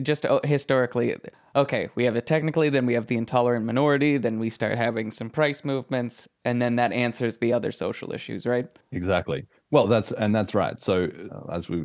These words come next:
Speaker 2: yeah, kind of touched on, like, cryptocurrency is totally voluntary, but almost everybody is going to be compelled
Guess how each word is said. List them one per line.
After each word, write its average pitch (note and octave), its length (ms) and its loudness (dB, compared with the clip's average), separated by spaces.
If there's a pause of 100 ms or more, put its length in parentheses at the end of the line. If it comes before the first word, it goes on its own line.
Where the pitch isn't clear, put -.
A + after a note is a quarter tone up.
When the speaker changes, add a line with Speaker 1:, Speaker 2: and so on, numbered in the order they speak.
(120)
Speaker 2:
yeah, F#2 220 0
kind F2 180 -2
of E2+ 60 -6
touched F2+ 220 -2
on, D#2+ 140 0
like, D#2 220 -4
cryptocurrency B2+ 480 2
is G#2+ 100 0
totally G#2+ 300 2
voluntary, F2+ 600 0 (260)
but F2+ 160 2
almost A2+ 380 2
everybody F#2 540 2
is E2 140 -4
going F2+ 160 0
to F2 80 -2
be E2+ 100 -2
compelled G2+ 800 0